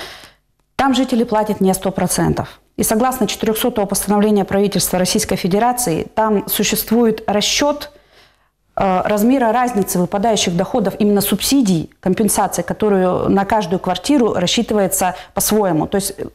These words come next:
принцип един, но у каждой квартиры расчёт разный. И он зависит от набора и объёма коммунальных услуг, которые предъявлялись в декабре предыдущего года. Скорее всего, вот как я понимаю, просто, м, перед глазами у меня нет квитанции, да, я не могу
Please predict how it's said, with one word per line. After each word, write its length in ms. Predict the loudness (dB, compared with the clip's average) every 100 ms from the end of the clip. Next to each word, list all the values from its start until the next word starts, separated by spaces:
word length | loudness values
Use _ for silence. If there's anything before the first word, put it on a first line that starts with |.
| 0
принцип 400 | 2 2 2 2
един, 340 | 2 4 2
но 120 | 2
у 200 | 0 0
каждой 340 | 0 0 0 -2
квартиры 460 | -4 -4 0 2
расчёт 340 | 2 0 -2 0
разный. 380 | 0 0 -2 -4 -12 -4
И 60 | 0
он 160 | 2
зависит 440 | 2 2 2 -2 -2
от 240 | -2 -2 0
набора 480 | 2 4 2 2
и 160 | 0 -2
объёма 380 | 0 2 2 0
коммунальных 560 | 0 2 2 2 0
услуг, 340 | -2 -2 -2 -2
которые 340 | -4 0 -2
предъявлялись 580 | 0 -2 0 2 2 0
в 40 |
декабре 360 | -2 -2 -2 -2
предыдущего 640 | 0 0 0 0 0 0
года. 260 | 0 -2 -4 -12 -8 -8 -4
Скорее 320 | -2 0 0
всего, 340 | 0 2 2
вот 160 | 0 -2
как 180 | -4 -2
я 100 | -2
понимаю, 460 | 2 2 2 0
просто, 320 | -2 -4 -2 0
м, 460 | 2 2 2 0
перед 240 | 0 0 2
глазами 420 | 2 2 4 4
у 20 |
меня 220 | 4 4
нет 240 | 4 2 0
квитанции, 480 | -2 0 0 0
да, 120 | 0 0
я 140 | 2
не 100 | 4
могу 260 | 4 2